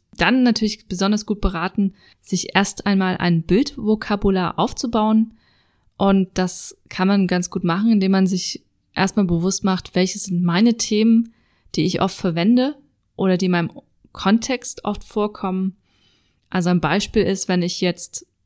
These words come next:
oft das Wort Coaching verwende, dann macht es durchaus Sinn,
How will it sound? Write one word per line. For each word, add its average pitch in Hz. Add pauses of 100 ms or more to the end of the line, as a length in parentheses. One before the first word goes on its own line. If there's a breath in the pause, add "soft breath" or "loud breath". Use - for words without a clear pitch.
(200)
oft 190
das 202
Wort 180 (300)
Coaching 262
verwende, 220 (420)
dann 190 (160)
macht 175
es 190
durchaus 185
Sinn, 180